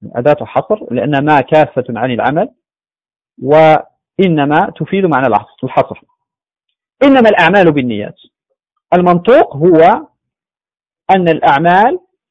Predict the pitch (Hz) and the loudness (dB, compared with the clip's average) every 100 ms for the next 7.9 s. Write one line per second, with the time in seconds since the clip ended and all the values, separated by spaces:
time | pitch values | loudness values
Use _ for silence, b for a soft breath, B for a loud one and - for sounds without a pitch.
0 | _ - 147 170 196 220 220 262 202 165 | _ -8 -2 2 2 2 2 0 -2 -2
1 | 160 156 127 113 107 - _ _ _ _ | 2 2 0 -4 -10 -10 _ _ _ _
2 | _ _ _ _ _ _ _ 190 208 190 | _ _ _ _ _ _ _ 2 4 2
3 | 175 165 196 220 277 381 _ _ _ _ | 2 2 6 6 4 0 _ _ _ _
4 | _ _ _ _ _ _ _ _ _ _ | _ _ _ _ _ _ _ _ _ _
5 | _ _ _ _ _ _ - 214 226 202 | _ _ _ _ _ _ 0 4 4 4
6 | 196 185 165 156 240 214 196 214 247 - | 2 2 4 4 4 4 6 6 4 0
7 | _ - 254 254 226 208 170 135 | _ 0 2 4 6 6 6 4